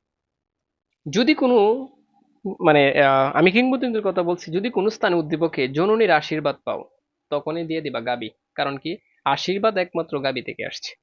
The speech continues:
<laughs> এই কবিতায়, ঠিক না? আচ্ছা, এরপরে এই যে দেখো, যে জননীর আশীর্বাদ, তাকে কি করে দীর্ঘায়ু করে? কি, কিসের জন্য? গাবি পরিচর্যার জন্য। দেখছো, এই যে গাবির পরিচর্যা হচ্ছে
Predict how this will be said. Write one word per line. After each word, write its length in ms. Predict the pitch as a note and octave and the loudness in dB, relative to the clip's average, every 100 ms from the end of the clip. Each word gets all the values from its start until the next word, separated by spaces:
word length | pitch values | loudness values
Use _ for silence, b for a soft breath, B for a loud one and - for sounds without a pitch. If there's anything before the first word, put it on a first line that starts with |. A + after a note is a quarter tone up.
| _ | _
<laughs> 280 | - F3 D#3+ | 0 2 6
এই 60 | D3+ | 4
কবিতায়, 380 | D3+ C3+ - A#2+ | 4 2 2 0
ঠিক 180 | E3 | 2
না? 80 | - A#4+ _ _ B B B | 2 2 _ _ B B B
আচ্ছা, 260 | - - D#3 | 2 4 4
এরপরে 280 | A3 G#3 | 4 4
এই 60 | E3 | 4
যে 100 | D#3 | 2
দেখো, 220 | B2+ A2 | -4 -6
যে 120 | G#2 G#2+ - C3+ | -10 -14 -14 0
জননীর 300 | D#3+ D#3+ D3 | 2 4 4
আশীর্বাদ, 420 | B2 - B2 A#2+ - _ _ _ | 2 0 -6 -6 -10 _ _ _
তাকে 200 | D#3+ F3 | -2 0
কি 120 | F3+ | -2
করে 200 | F#3+ F#3 | 0 0
দীর্ঘায়ু 320 | E3 D#3 E3 | 0 2 0
করে? 200 | D#3 D3+ E3 _ _ | 2 -2 -2 _ _
কি, 180 | G3 G#3+ | -10 -8
কিসের 300 | G3 G3 G3 | -4 -2 0
জন্য? 300 | E3 A#2+ A2+ | -2 -2 -2
গাবি 180 | A#2 | -4
পরিচর্যার 520 | A#2+ A#2+ A2+ A2 - A2 | -6 -8 -8 -8 -8 -8
জন্য। 160 | - - _ B B _ | -10 -12 _ B B _
দেখছো, 320 | D#3 D#3 G#3 | 0 2 2
এই 140 | D#3+ C#3+ | 4 4
যে 100 | B2+ | 4
গাবির 320 | C3 C3+ F3 | 4 4 2
পরিচর্যা 500 | F3 E3 E3+ D#3 D3+ | 2 0 0 0 0
হচ্ছে 600 | D#3 - E3 D#3+ D#3+ | -2 -2 0 2 2